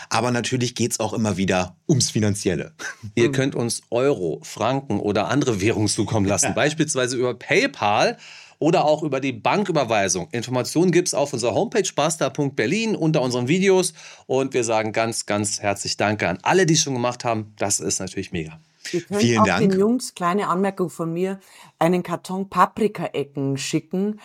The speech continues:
Speaker 3: weil, ähm, die restlichen Paprikaecken hat Frau Gruber beim letzten Treffen alle zusammengefressen.
Speaker 1: <laughs>
Speaker 3: Ähm, und, äh,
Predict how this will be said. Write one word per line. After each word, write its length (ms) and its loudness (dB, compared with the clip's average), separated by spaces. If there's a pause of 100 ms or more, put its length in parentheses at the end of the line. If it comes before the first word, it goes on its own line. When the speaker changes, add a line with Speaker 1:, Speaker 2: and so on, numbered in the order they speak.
(220)
Speaker 3:
weil, 460 2
ähm, 500 0
die 240 0
restlichen 480 0
Paprikaecken 560 -2
hat 100 -4
Frau 160 -4
Gruber 300 0
beim 180 -4
letzten 300 -4
Treffen 320 -4
alle 220 -4
zusammengefressen. 880 -4
Speaker 1:
<laughs> 40 -20 (500)
Speaker 3:
Ähm, 640 4
und, 460 -2
äh, 240 4